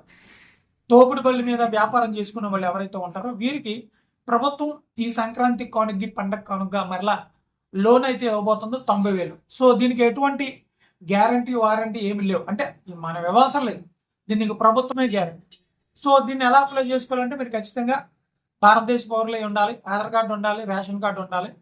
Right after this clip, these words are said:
అలాగే మీకు లేబర్ సర్టిఫికెట్ కానీ, ఉద్యమ సర్టిఫికెట్ కానీ మీకు ఉండాలి.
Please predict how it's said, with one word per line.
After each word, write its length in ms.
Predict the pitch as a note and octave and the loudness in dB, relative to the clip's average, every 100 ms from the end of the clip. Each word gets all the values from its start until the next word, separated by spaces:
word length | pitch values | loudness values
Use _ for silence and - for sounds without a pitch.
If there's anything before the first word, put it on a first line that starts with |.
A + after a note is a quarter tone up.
| _ _ _ - | _ _ _ -4
అలాగే 480 | A#3 C#4 B3 C#4 - | 0 2 2 0 -2
మీకు 280 | A#3 B3 A3+ A3 - _ _ | 0 2 0 -6 -8 _ _
లేబర్ 460 | G#3+ G#3 A3+ C4 C#4+ | -4 2 4 4 2
సర్టిఫికెట్ 480 | B3 G#3 A#3 A#3+ F#3+ | -2 -4 -6 -6 -6
కానీ, 200 | F3+ A#3 - F#3+ | -8 -10 -12 -6
ఉద్యమ 420 | A3+ F#3+ D4 D#4+ | -4 -2 -4 -4
సర్టిఫికెట్ 520 | C#4 C4 B3+ A#3 G3 | -6 -6 -6 -6 -4
కానీ 300 | G3+ G#3+ D4 _ | -4 -6 -10 _
మీకు 140 | C4 G#3+ | -8 -6
ఉండాలి. 260 | F#3 D3+ | -6 -8